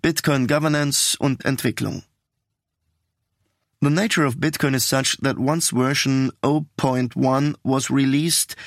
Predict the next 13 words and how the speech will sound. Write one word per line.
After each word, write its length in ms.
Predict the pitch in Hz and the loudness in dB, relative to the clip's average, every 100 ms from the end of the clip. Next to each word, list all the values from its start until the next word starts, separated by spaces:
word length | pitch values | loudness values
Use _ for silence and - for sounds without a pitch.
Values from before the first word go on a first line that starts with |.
| - - | -10 -4
the 100 | 123 | -4
core 260 | - 151 | 0 0
design 640 | - 143 117 139 139 139 | 0 0 0 2 2 0
was 180 | 123 120 | 0 0
set 300 | - 147 143 | 0 -2 -2
in 140 | 95 123 | -2 -2
stone 500 | - - 131 131 127 | -2 -2 0 0 -2
for 160 | 120 | -2
the 80 | 117 | 0
rest 480 | 120 120 - - - | 0 0 -2 -4 -4
of 140 | 120 | -4
its 160 | 131 - | -2 -2
lifetime. 680 | 139 - - - 98 - | -2 -4 -6 -6 -6 -8